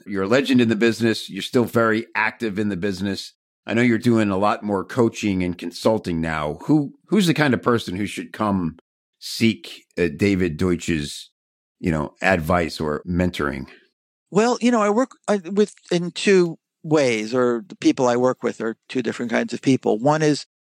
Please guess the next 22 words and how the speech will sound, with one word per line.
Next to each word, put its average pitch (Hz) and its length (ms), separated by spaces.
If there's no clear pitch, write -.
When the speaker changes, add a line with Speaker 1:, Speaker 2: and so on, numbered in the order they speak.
Speaker 2:
is 131 180
writers, 127 760
you 139 120
know, 127 140
who 135 120
wanna 131 440
get 143 280
to 147 100
that 131 240
A 135 140
level, 120 480
up 135 180
their 131 160
game, 127 540
you 139 100
know, 123 220
get - 200
the - 60
bigger 127 320
clients, 120 880
you 135 80
know, 117 320